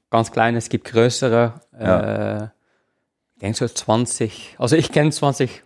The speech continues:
Speaker 1: Marken.
Speaker 2: Ja, ja, okay. Und ihr tut euch auch gegenseitig, also jeder macht so sein, machen, macht da jeder so sein eigenes Wachs und,
Speaker 1: Ja.
Speaker 2: und eigenes System wahrscheinlich dahinter.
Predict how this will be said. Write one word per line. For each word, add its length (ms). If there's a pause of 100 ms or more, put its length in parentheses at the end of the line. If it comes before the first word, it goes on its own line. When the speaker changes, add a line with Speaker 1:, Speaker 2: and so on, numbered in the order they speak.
(140)
Speaker 1:
Marken. 240
Speaker 2:
Ja, 200
ja, 100
okay. 320
Und 200
ihr 120
tut 180
euch 160
auch 80
gegenseitig, 480
also 140
jeder 240
macht 200
so 100
sein, 540 (300)
machen, 300 (100)
macht 260
da 40
jeder 280
so 100
sein 220
eigenes 460
Wachs 480
und, 320
Speaker 1:
Ja. 200
Speaker 2:
und 200
eigenes 320
System 380
wahrscheinlich 360
dahinter. 480